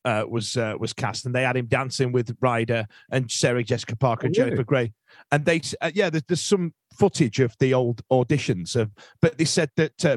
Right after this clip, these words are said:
Speaker 1: Billy Zane danced like a kid at a prom.
Speaker 2: Yeah, but he
Speaker 1: Uh,
Speaker 2: looks like fucking Elvis. He's a horrendous, he's, I mean, he looks like what Elvis would be if he'd gone bald. He looks so much
Speaker 1: Yeah.
Speaker 2: like Elvis Presley. It's unbelievable.
Speaker 1: Yeah, he does. Yeah, he does.
Speaker 2: Okay.
Speaker 1: But he was picked on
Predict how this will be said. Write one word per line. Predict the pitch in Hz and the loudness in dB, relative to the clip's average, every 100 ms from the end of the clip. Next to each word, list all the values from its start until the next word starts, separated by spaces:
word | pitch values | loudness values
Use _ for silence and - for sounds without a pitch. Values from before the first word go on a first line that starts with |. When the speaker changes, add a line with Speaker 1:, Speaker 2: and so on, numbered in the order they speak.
| - | 2
Speaker 1:
Billy | 196 190 | 2 2
Zane | 147 165 147 110 104 | 2 0 0 -6 0
danced | 135 127 - 139 | 0 0 -6 -2
like | 123 117 | -2 0
a | 120 | -4
kid | - 123 117 | 0 0 0
at | - | -6
a | |
prom. | - 160 104 82 _ _ - 131 | 0 2 2 -6 _ _ -6 2
Speaker 2:
Yeah, | 131 | 4
but | 135 | 6
he | |
Speaker 1:
Uh, | 127 | 4
Speaker 2:
looks | - 131 | 0 -8
like | 113 - | -8 0
fucking | 180 - 107 | 0 2 2
Elvis. | 123 104 92 113 | 2 0 -2 -2
He's | 107 | 2
a | 120 123 107 | 4 4 2
horrendous, | 131 165 147 - | 2 2 0 0
he's, | 139 123 - | -2 0 0
I | |
mean, | 135 131 - | 2 2 0
he | 123 | 0
looks | 131 131 | 0 2
like | 143 123 | 0 2
what | 120 | 2
Elvis | 131 120 113 | 2 0 0
would | 120 101 | -4 -2
be | 107 117 | 0 2
if | - | 0
he'd | 110 | 0
gone | 107 101 | 0 2
bald. | 127 110 82 - | 2 2 -2 -2
He | 127 | 0
looks | 143 - | 0 -2
so | - 190 180 | 0 4 4
much | 165 147 | 2 -2
Speaker 1:
Yeah. | |
Speaker 2:
like | 123 - | -2 -2
Elvis | 117 110 | -2 2
Presley. | 117 87 92 | 0 0 -4
It's | 95 | -2
unbelievable. | 98 98 87 71 - _ _ _ - | 0 0 -2 -6 -14 _ _ _ -2
Speaker 1:
Yeah, | 135 120 | 0 0
he | |
does. | 117 101 - - _ | -2 -4 -8 -16 _
Yeah, | 135 131 | -2 -2
he | 120 | -2
does. | 113 95 - - | -4 -6 -12 -10
Speaker 2:
Okay. | 151 | 0
Speaker 1:
But | 165 | 0
he | 170 | 2
was | 180 147 | 0 0
picked | 202 233 - 190 | 0 0 0 -2
on | 113 107 | -2 -6